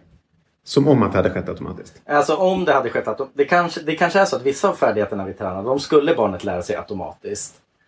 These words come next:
Speaker 2: eh, utan träning, men långt senare. Men då finns det ett värde, tänker jag, i
Speaker 1: Just det.
Speaker 2: att lära barnet sakerna så tidigt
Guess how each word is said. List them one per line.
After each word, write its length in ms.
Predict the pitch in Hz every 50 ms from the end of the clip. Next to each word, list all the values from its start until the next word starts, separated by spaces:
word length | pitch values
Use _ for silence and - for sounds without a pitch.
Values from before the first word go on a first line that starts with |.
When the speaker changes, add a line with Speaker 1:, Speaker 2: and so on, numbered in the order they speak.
| _ _ _ _
Speaker 2:
eh, 140 | - 107
utan 340 | 113 147 139 117 - 123 104
träning, 360 | 98 101 82 80 87 92 101 - _ _ _ _ _ _
men 560 | - - 120 120 117 113 110 107 107 107 104
långt 260 | 110 107 101 104 101 -
senare. 500 | - - 151 143 156 170 156 - - - - - _ _ _ _ _ _ _ _ _ _ _ _ _
Men 120 | - 123 131
då 80 | 143
finns 180 | 139 156 147 143
det 60 | 139
ett 60 | 123
värde, 420 | 123 131 123 120 120 120 151 139 -
tänker 260 | 113 98 95 - 90
jag, 140 | 87 - -
i 20 |
Speaker 1:
Just 140 | - 92 90
det. 60 | -
Speaker 2:
att 80 | - -
lära 300 | 104 98 92 95 101 104
barnet 380 | 98 104 95 90 92 90 - -
sakerna 400 | - 98 92 - - 98 90 87
så 200 | - - 95 90 - _ _ _ _
tidigt 340 | - 123 110 92 95 92